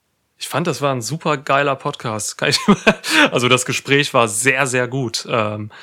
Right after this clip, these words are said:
weil wir, also nicht nur, weil du auf der anderen Seite der Leitung bist, sondern auch, weil wir einfach jetzt, äh, hier ein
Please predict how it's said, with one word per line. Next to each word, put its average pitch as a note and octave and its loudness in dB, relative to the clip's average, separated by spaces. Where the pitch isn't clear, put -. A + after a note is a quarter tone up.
weil A2 0
wir, B2 0
also A#2 -4
nicht C3 -4
nur, A#2 0
weil G#2+ -2
du D3+ 4
auf D3 2
der C#3 2
anderen C#3 2
Seite C3+ 0
der B2+ 2
Leitung C#3+ 0
bist, C3+ -4
sondern B2 -2
auch, - -4
weil B2 -2
wir A#2 0
einfach A#2 -6
jetzt, A#2 -2
äh, G#2+ -6
hier A2+ -4
ein C#3 -12